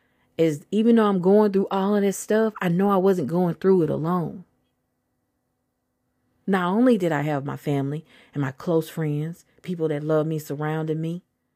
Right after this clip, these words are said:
I also had God who loves me more than anybody that I can even think of.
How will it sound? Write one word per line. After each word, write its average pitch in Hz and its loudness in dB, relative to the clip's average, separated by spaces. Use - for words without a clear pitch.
I 226 -8
also 240 -2
had 160 -8
God 196 -6
who 202 -2
loves 202 -4
me 254 0
more 233 2
than 233 0
anybody 269 0
that 247 0
I 285 -4
can 269 -2
even 254 -2
think 320 -6
of. 196 -6